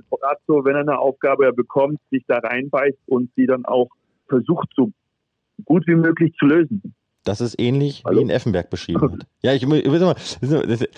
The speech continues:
Speaker 2: herausfordernder Dialog mit dir. Manchmal hast du so eine Pause, da überlege ich, grätscht dir jetzt rein oder grätscht er dich gleich ab?
Speaker 1: Ja,
Speaker 2: Deswegen
Speaker 1: ja, ich war jetzt fertig. Soll ich dann sagen, Pu-, Punkt, fertig?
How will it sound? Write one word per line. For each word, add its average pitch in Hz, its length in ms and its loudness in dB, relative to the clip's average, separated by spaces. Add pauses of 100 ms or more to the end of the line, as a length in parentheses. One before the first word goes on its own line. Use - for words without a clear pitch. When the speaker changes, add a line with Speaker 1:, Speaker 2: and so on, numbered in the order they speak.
(120)
Speaker 2:
herausfordernder 143 760 0
Dialog 131 420 2
mit 110 120 -2
dir. 101 100 2
Manchmal 147 240 0
hast - 100 -4
du 143 60 -2
so 135 80 0
eine 131 140 0
Pause, 156 340 0
da 147 80 2
überlege 139 300 0
ich, - 80 -10
grätscht - 340 -2
dir 147 60 4
jetzt 123 200 -2
rein 147 260 2
oder 131 160 2
grätscht 139 300 -4
er 131 140 2
dich 165 140 -2
gleich 143 220 0
ab? 247 60 2
Speaker 1:
Ja, 208 380 2
Speaker 2:
Deswegen 220 500 0 (260)
Speaker 1:
ja, 185 380 0
ich - 240 -20
war 170 120 2
jetzt 196 160 -4
fertig. 165 260 0
Soll 175 120 0
ich 185 40 -6
dann 190 160 0
sagen, 190 340 -4
Pu-, 208 200 4 (100)
Punkt, 214 300 2
fertig? 185 380 0